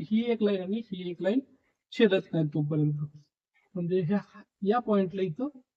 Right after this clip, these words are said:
इंटरसेक्ट झालेल्या आहेत. ठीक आहे, त्याच्यामध्ये आपण काय करूया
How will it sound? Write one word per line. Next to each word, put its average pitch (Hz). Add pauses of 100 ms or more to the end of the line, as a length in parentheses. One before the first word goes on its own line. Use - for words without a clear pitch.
(340)
इंटरसेक्ट 208
झालेल्या 170 (100)
आहेत. 190 (540)
ठीक 285
आहे, 170 (280)
त्याच्यामध्ये 214
आपण 208
काय 226
करूया 214